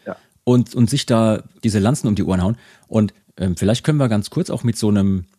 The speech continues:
Speaker 2: ähm, Mysterium aufräumen. Es ging beim Tjost ja meistens nicht darum, den anderen wirklich umzubringen
Speaker 1: Überhaupt nicht.
Speaker 2: oder ihn mit der Lanze zu treffen, sondern es ging eigentlich genau darum, mit der Lanze das Schild zu treffen und auch die Lanze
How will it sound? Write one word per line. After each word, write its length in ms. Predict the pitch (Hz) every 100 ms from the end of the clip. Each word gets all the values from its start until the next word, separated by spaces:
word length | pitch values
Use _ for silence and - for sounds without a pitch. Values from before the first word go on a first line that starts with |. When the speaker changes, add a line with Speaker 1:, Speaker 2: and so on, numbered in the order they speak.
| _ _ -
Speaker 2:
ähm, 420 | 92 85 80 73
Mysterium 800 | 98 92 - 120 143 135 135 143 _
aufräumen. 600 | - 123 - 117 131 180 - _ _ _ _ -
Es 240 | - -
ging 340 | 123 147 196 -
beim 160 | 98
Tjost 400 | 98 120 165 -
ja 80 | 101
meistens 500 | 90 95 - 101 -
nicht 220 | 170 -
darum, 280 | 110 92 123
den 180 | 104 92
anderen 360 | 98 101 87 85
wirklich 380 | 101 90 - -
umzubringen 540 | 233 165 110 82 151 -
Speaker 1:
Überhaupt 320 | 113 - -
nicht. 100 | 101
Speaker 2:
oder 260 | 117 110 113
ihn 200 | 113 101
mit 160 | 110
der 80 | 107
Lanze 380 | 101 101 113 107
zu 140 | -
treffen, 300 | - - -
sondern 200 | 107 95
es 120 | 90 -
ging 180 | 104 -
eigentlich 420 | - 156 139 104
genau 400 | - 98 92 92
darum, 500 | 92 107 139 147 190 - _ _
mit 160 | 98 98
der 100 | 87
Lanze 380 | 85 107 113 -
das 180 | -
Schild 240 | - 202 220
zu 80 | 120
treffen 340 | - 92 -
und 280 | - 104 -
auch 160 | 110
die 140 | - 95
Lanze 540 | 92 131 190 - 78